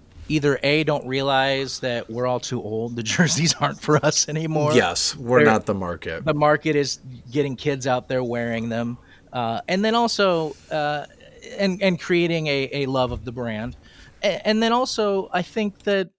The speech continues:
Speaker 1: um, the throwback that people wanted already happened a few years ago, and it didn't sell well,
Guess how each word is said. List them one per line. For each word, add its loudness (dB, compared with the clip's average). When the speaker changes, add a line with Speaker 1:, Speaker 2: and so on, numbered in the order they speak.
Speaker 1:
um, -2
the 2
throwback 2
that -6
people -4
wanted 2
already 2
happened 2
a -4
few -6
years -2
ago, -4
and -4
it -8
didn't -8
sell -4
well, -14